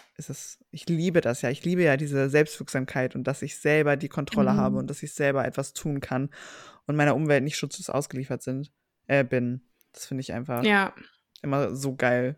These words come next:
Speaker 2: Voll. Wir haben
Speaker 1: Auch
Speaker 2: so viel in der Hand einfach.
Speaker 1: Ja, auch was, mit was man sich für, äh, mit was für Leuten man sich umgibt, ist auch einfach so wichtig. Also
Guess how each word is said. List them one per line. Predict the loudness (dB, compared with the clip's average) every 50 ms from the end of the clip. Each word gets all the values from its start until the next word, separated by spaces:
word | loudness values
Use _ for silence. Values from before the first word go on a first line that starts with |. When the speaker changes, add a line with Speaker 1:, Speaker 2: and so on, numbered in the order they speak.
| -8 -8
Speaker 2:
Voll. | -2 2 2 2 2 2 0 6
Wir | 6 8
haben | 8 8
Speaker 1:
Auch |
Speaker 2:
so | 6 4
viel | 4 4 0 0
in | 0
der | 0 0
Hand | 0 -2 -2 -2
einfach. | -2 -2 -2 -2 -2 -2 -2 -2 -4 -6 -8 -10 -12 -16 -20 -20 -8 -2
Speaker 1:
Ja, | 0 4 4 4 4 2 0 -4 _ _ _ _
auch | 4 4 4 4
was, | 2 2 2
mit | 0 0 2
was | 0 0 0
man | -2 -4 -4
sich | -4 -8 -8 -12
für, | -8 -6 -6 -6 -6 -8 -12 -18 -12 -2
äh, | 2 2 4 4 4 2
mit | 0 0 -2 0 0
was | 0 -2 0 -2
für | -2
Leuten | 0 0 0 0 0 -2
man | -2 -2 -2
sich | -4 -6 -6 -6 -12 -14 _
umgibt, | -4 -2 -2 -2 -4 -6 -6 -6 -6 -12 -16
ist | -14 -8 -4 -4
auch | -2 -2
einfach | -2 -4 -4 -6
so | -6 -6 -4 -4
wichtig. | -6 -8 -6 -8 -8 -6 -4 -4
Also | -4 -2 -2 -2 -4 -4